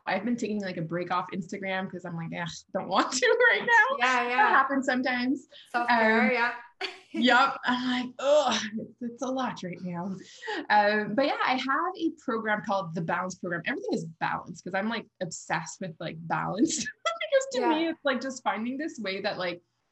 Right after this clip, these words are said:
Speaker 1: I feel grounded and aligned with everything that I wanna do. And I want that for everyone, like, finding balance through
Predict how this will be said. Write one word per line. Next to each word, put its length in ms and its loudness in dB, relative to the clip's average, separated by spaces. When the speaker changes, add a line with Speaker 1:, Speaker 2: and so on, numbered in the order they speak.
Speaker 1:
I 120 2
feel 240 -2
grounded 580 -6
and 140 -6
aligned 380 -6
with 100 -10
everything 360 -6
that 160 -4
I 80 -6
wanna 280 -4
do. 280 -4
And 100 -4
I 60 -4
want 220 -2
that 220 -6
for 200 -8
everyone, 480 -8
like, 180 -10
finding 520 -10
balance 400 -8
through 220 -2